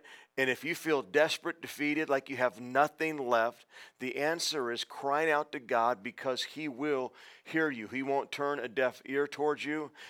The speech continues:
And not only does God hear us, but he responds to us. The scripture is clear that when we cry out in times of trouble, he hears us and he helps us. And David said he delivered his miracle deliverance when I needed it most, all right?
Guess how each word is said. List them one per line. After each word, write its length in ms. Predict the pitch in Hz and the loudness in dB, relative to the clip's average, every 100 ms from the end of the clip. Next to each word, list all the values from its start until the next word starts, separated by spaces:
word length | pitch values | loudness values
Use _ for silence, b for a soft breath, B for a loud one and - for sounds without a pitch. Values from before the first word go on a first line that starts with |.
| B | B
And 120 | 127 | 2
not 180 | 160 196 | 4 4
only 320 | 196 202 190 | 4 4 4
does 240 | 147 135 110 | 2 -2 2
God 240 | 139 139 | 6 6
hear 340 | - 156 156 127 | 4 -2 0 0
us, 200 | 120 - B B | -2 -6 B B
but 140 | 135 131 | -4 0
he 100 | 143 | -2
responds 760 | 131 123 - - 139 143 143 | -2 -4 -4 2 4 4 0
to 180 | - 104 | -6 -6
us. 220 | 95 - - B B B | -8 -12 -16 B B B
The 80 | |
scripture 480 | 120 - 160 - 147 | -4 -2 -4 -4 -2
is 180 | 139 131 | 0 -2
clear 320 | - 156 160 | -4 -2 0
that 140 | 135 120 | 0 -2
when 140 | 123 | -4
we 100 | 123 | -6
cry 340 | - - 139 | -6 4 6
out 240 | 147 139 - | 8 8 6
in 120 | 131 | -4
times 500 | - - 156 156 127 | -2 0 0 0 -6
of 100 | 123 | -8
trouble, 500 | - 147 147 120 113 B B | -4 2 2 2 -4 B B
he 120 | 127 | -10
hears 400 | 127 147 156 139 | -4 -2 -2 0
us 220 | 147 139 B B B | -2 -2 B B B
and 140 | 131 | -2
he 140 | 135 131 | 0 -2
helps 420 | 110 147 151 - | 2 4 4 -2
us. 180 | 123 - | -4 -6
And 200 | 120 101 | -8 4
David 340 | 147 180 151 | 6 6 2
said 300 | 120 139 127 | 0 4 4
he 160 | 131 - | 2 -4
delivered 560 | 143 147 139 156 151 | -2 -2 2 2 2
his 180 | 131 131 | -2 -4
miracle 480 | 117 131 147 151 143 | -4 0 0 0 -6
deliverance 580 | 110 139 147 147 135 - B B B | -6 0 2 2 -2 -8 B B B
when 220 | 135 143 | 0 4
I 100 | 135 | 4
needed 500 | 127 131 143 143 139 | 4 0 0 0 4
it 200 | 139 123 B B | 4 4 B B
most, 560 | 120 135 123 101 - - _ - | -2 0 0 -2 -10 -12 _ -6
all 80 | 120 | 2
right? 240 | 135 147 | 2 2